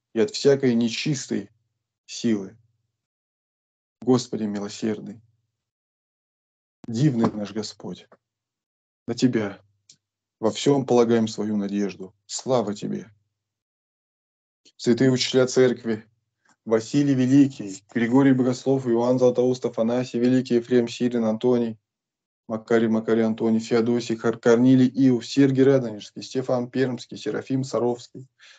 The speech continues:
святитель Феофан, святитель Игнатий, Иоанн Тобольский, Иоанн Кронштадтский, Иоанн Шанхайский, Кирилл и Мефодий,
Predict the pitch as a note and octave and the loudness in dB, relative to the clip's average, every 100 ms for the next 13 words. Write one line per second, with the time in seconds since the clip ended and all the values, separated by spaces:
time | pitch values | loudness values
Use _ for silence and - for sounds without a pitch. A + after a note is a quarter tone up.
0 | _ - - A2+ C3+ B2+ B2 B2+ B2 C3+ | _ -14 -6 -6 -4 -4 2 2 4 2
1 | C3 C3 A#2 A#2+ A#2+ A#2+ A#2+ A#2+ A#2 A#2 | 2 0 -6 -4 -4 -4 -4 -4 -4 -4
2 | A#2 - _ _ - B2 C#3 C#3 C#3 C3 | -4 -8 _ _ 0 4 6 4 2 2
3 | C#3+ C#3 - B2 B2 A#2+ A#2+ A2+ - C#3+ | 2 2 -2 -2 -2 -2 -6 -8 -8 -6
4 | C#3+ - B2 A#2+ A2+ A2+ A2+ B2+ B2 - | -6 -6 -4 -4 -2 -4 -4 -2 -2 -4
5 | A#2 - D3 D#3 C#3+ C#3 - B2+ A2+ A2+ | -6 -2 -2 -2 -4 -6 0 0 2 -4